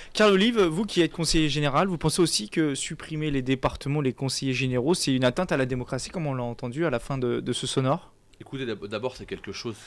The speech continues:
Speaker 2: où, doucement mais sûrement, on nous impose, hein, euh, dans le cadre du, du Grand Paris et de, de, des réformes, euh, territoriales. Le sentiment que j'ai, c'est que si on ne prend pas la main, on va vite nous la manger, euh, toute crue. Donc c'est la raison pour laquelle on a décidé effectivement d'être solidaires, euh, les uns les autres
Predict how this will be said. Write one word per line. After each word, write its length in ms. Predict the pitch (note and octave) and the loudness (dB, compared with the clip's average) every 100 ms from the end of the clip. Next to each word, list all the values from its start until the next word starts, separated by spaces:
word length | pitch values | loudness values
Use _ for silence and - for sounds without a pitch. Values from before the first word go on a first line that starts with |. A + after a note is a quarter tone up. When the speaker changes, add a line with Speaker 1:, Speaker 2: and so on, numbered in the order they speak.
| - | -12
Speaker 2:
où, 260 | G2 F#2 E2 | -8 -6 -6
doucement 380 | F#2 F#2+ G#2+ | -6 -6 -4
mais 80 | F#2 | -4
sûrement, 440 | F2+ - F2+ G#2 F2+ | -4 -8 -6 -4 -4
on 60 | |
nous 300 | E2+ F2+ E2 | -4 -6 -6
impose, 340 | E2+ C3 D#3+ G#2+ | -4 -2 0 -2
hein, 160 | C#3 D#3+ - | -4 -6 -8
euh, 100 | D2 | -8
dans 120 | D#2 | -8
le 40 | |
cadre 220 | - F#2+ E2+ | -6 -6 -4
du, 160 | D#2 | -8
du 160 | C#2+ D2+ | -8 -10
Grand 160 | - | -8
Paris 300 | F2+ F2 F#2+ | -6 -4 -2
et 80 | F#2+ | -4
de, 180 | D#2 D2+ | -4 -6
de, 140 | D2 | -6
des 180 | D2 E2 | -6 -6
réformes, 440 | E2 E2 G2+ F2 D#2+ | -6 -4 -2 -2 -4
euh, 140 | D#2+ | -6
territoriales. 640 | - F2 E2+ E2+ G#2+ E3+ - - - - | -4 -4 -2 -2 -2 -2 -6 -12 -14 -4
Le 100 | - | 2
sentiment 420 | - A2+ - A#2 A2+ | 2 2 2 2 4
que 60 | |
j'ai, 120 | A2 G#2+ | 4 2
c'est 360 | - F#2 F2 - | -2 0 0 -2
que 100 | - | -10
si 180 | - - | -6 -2
on 100 | F#2 | -2
ne 100 | F2+ | -2
prend 200 | - A2+ | -2 0
pas 140 | G#2 | 2
la 160 | G2+ G2 | 2 2
main, 300 | G2+ G2+ - E2+ | 0 -2 -4 -8
on 60 | |
va 200 | E2 E2 | -6 -6
vite 300 | D#2+ D#2+ B2 - | -6 -8 -10 -6
nous 80 | G2+ | -4
la 100 | F2 | -4
manger, 480 | E2+ F2 F#2 F#2+ D2+ | -4 -4 -4 -4 -6
euh, 240 | D2+ D#2 - | -8 -12 -10
toute 140 | F#2+ | -10
crue. 300 | - A#2 F#3+ - - - - | -2 0 0 -4 -18 -16 -14
Donc 100 | D#2 | -2
c'est 80 | |
la 100 | F#2 | 0
raison 220 | F2 F2 G#2+ | 2 0 -2
pour 180 | E2+ | -2
laquelle 360 | E2+ E2+ A2+ G#2+ | -2 0 2 2
on 100 | E2 | 0
a 80 | E2 | -2
décidé 380 | D#2+ - E2+ F#2 | -4 -8 -4 -4
effectivement 560 | E2 D2 - E2+ G#2+ | -2 -8 -10 -6 -6
d'être 320 | F2+ - D#2 | -6 -8 -10
solidaires, 600 | D#2 - F2+ E2+ F#2 F2+ E2 | -8 -4 -2 0 -2 -2 -6
euh, 220 | E2 D#2+ | -6 -6
les 220 | E2 E2+ | -6 -6
uns 80 | E2 | -6
les 160 | E2+ | -4
autres 200 | A#2+ D#3+ | -4 -4